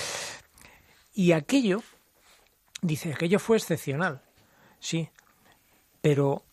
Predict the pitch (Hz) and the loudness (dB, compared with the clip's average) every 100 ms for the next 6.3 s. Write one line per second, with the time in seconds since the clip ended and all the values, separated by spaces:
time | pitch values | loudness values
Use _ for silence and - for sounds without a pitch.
0 | _ - 170 - 208 - 233 160 139 117 | _ -4 -4 -2 -4 -2 -2 0 -2 -4
1 | 123 190 - _ _ _ _ - 139 143 | -6 -8 -10 _ _ _ _ -10 -8 -6
2 | 147 175 185 220 226 220 196 185 180 - | -2 0 0 0 0 0 0 0 0 -2
3 | - 160 147 147 196 - _ _ _ _ | -2 -2 -2 -6 -8 -14 _ _ _ _
4 | _ _ - 185 - - _ _ - 139 | _ _ -6 -4 -4 -8 _ _ -12 -10
5 | 127 147 190 240 190 226 - _ _ - | -4 2 4 4 2 -2 -8 _ _ -16
6 | - 185 - | -6 -6 -6